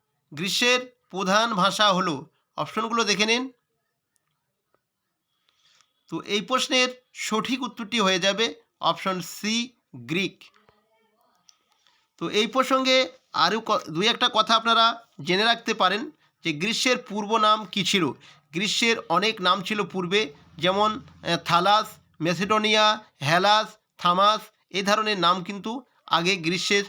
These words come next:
ছিল, সেগুলো পূর্ব নাম। আর একটি কথা, গ্রীষ্মের ধর্ম কী ছিল? গ্রীষ্মের ধর্ম ছিল খ্রিস্ট ধর্ম। এগুলোও কিন্তু আপনারা মনে রাখতে পারেন। তেরো নম্বরের প্রশ্ন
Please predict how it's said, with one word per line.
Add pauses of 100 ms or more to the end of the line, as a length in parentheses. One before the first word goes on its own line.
(180)
ছিল, (280)
সেগুলো
পূর্ব
নাম। (280)
আর
একটি
কথা, (200)
গ্রীষ্মের
ধর্ম
কী
ছিল? (360)
গ্রীষ্মের
ধর্ম
ছিল (300)
খ্রিস্ট
ধর্ম। (260)
এগুলোও
কিন্তু
আপনারা (140)
মনে
রাখতে (200)
পারেন। (3000)
তেরো
নম্বরের
প্রশ্ন